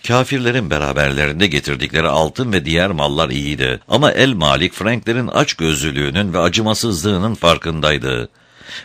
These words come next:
Büyük Moğol'un ülkesinde şimdiden fabrikalarla üsler kurmuşlardı. Bir yere ayak basıp tutundukları zaman yerlerinden kıpırdatılmaları olanaksızdı.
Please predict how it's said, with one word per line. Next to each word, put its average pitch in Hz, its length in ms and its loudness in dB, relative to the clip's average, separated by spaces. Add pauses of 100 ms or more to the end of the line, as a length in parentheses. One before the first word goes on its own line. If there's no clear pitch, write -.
Büyük 147 320 2
Moğol'un 131 400 0
ülkesinde 87 560 0
şimdiden 85 420 0
fabrikalarla 85 800 0
üsler 85 480 2
kurmuşlardı. 65 920 -4 (460)
Bir 147 160 4
yere 147 240 2
ayak 92 380 4
basıp 76 280 -2
tutundukları 80 600 -2
zaman 78 260 2
yerlerinden 85 680 0
kıpırdatılmaları 87 880 -2
olanaksızdı. 71 920 -2